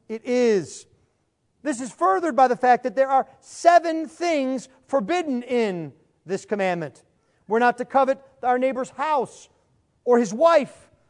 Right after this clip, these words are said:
or his male servant, or his female servant, or his ox, or his donkey, or anything.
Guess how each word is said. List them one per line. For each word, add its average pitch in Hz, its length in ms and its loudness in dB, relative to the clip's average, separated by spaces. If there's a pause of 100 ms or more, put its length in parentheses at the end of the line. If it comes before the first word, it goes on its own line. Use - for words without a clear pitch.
(240)
or 247 120 0
his 214 140 -4
male 330 320 6
servant, 170 480 -4 (160)
or 285 140 0
his 269 120 -6
female 359 460 2
servant, 190 420 -2 (160)
or 277 120 -2
his 277 140 -4
ox, 359 540 -2 (160)
or 247 140 2
his 233 140 -4
donkey, 294 600 2 (160)
or 311 400 8 (320)
anything. 247 920 0